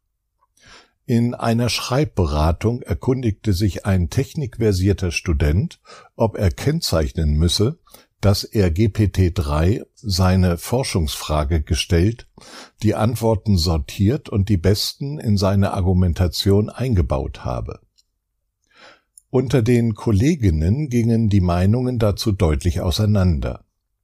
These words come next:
Nein, wenn ich mich mit Kommilitoninnen austausche, muss ich ja auch nicht jede Idee ausweisen, die im Gespräch aufkommt.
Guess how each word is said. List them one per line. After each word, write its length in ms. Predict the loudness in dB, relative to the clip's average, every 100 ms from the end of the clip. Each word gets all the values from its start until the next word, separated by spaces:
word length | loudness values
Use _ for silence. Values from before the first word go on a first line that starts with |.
| _
Nein, 640 | -2 0 2 2 2 0 -6 -20 -20
wenn 240 | -2 2 4
ich 180 | 2 0
mich 240 | 0 0 0
mit 200 | 0 0
Kommilitoninnen 1200 | 0 2 2 0 -2 0 0 2 0 0 -2
austausche, 920 | -4 -2 0 0 0 0 0 0 -2 -4 -12 -10
muss 240 | 0 0 2
ich 160 | -2
ja 160 | 0 0
auch 240 | 0 -2
nicht 240 | 0 -2 0
jede 320 | 0 0 0
Idee 480 | 0 0 2 0 0
ausweisen, 720 | -2 -2 -2 0 0 0 0
die 160 | 0 0
im 100 | 0
Gespräch 520 | 0 0 0 0 0
aufkommt. 720 | -2 -2 -6 -8 -8 -14 _